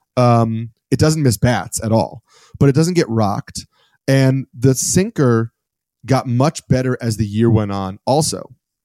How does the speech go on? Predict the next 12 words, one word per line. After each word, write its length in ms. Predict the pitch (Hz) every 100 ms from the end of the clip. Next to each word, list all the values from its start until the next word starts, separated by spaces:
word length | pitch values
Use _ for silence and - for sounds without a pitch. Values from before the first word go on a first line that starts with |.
| _ _ _ _ -
Um, 320 | 117 113 110 110
it 120 | 120
gave 200 | - 131
up 180 | 120 -
far 360 | - - 135 170
less 200 | 147 -
hard 240 | 120 113
contact 540 | 117 113 107 107 95 -
in 220 | 104 101
August 400 | 110 107 107 98
and 100 | 110
September. 580 | 98 98 107 104 95 92